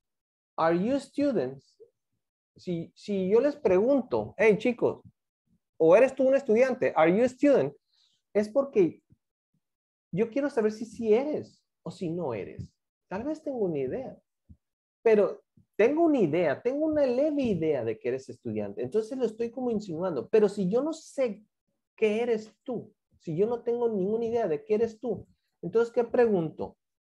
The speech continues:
Who, who are you? Porque yo no tengo ninguna idea de quién eres tú. En cambio, en la primera sí tengo una idea. Hey, are you a student?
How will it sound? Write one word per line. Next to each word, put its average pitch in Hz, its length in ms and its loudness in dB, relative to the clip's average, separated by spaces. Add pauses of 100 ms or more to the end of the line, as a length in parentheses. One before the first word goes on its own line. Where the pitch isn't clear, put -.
(240)
Who, 262 500 -4 (1000)
who 220 300 -4
are 294 160 -6
you? 156 320 -4 (1080)
Porque 208 360 0
yo 214 200 2
no 311 220 -6
tengo 285 340 -2
ninguna 190 460 -2
idea 143 340 -2
de 117 160 -6
quién 127 220 -8
eres 120 380 -8
tú. 196 280 -12 (1120)
En 165 140 -4
cambio, 202 300 -2
en 254 60 2
la 233 100 0
primera 220 400 0
sí 254 260 -8
tengo 285 260 0
una 226 160 0
idea. 147 380 0 (580)
Hey, 202 320 -4
are 143 180 -2
you 214 140 -4
a 269 40 -6
student? 294 500 -6